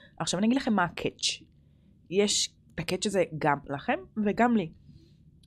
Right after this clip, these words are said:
לכל בעל עסק יש את הבליינד ספוט שלו. זה הדבשת שלנו. בעצם גמל לא יכול לראות את הדבשת שלו. הבליינד ספוט הזה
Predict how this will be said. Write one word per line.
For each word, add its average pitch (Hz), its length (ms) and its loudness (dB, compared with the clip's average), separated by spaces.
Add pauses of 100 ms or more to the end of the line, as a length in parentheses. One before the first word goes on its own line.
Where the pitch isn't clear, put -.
לכל 170 340 2
בעל 196 240 4
עסק - 460 -4 (520)
יש 170 120 -8
את - 60 -10
הבליינד 151 540 0
ספוט - 380 -10
שלו. - 220 -8 (920)
זה 139 160 -4
הדבשת 131 500 -4
שלנו. 101 280 -10 (400)
בעצם 185 400 -2
גמל 165 380 0 (260)
לא 135 300 0
יכול 147 220 -4
לראות 104 160 -4
את - 100 -10
הדבשת - 400 -6
שלו. - 160 -10 (1200)
הבליינד 131 760 -2
ספוט 196 360 -4
הזה 202 180 2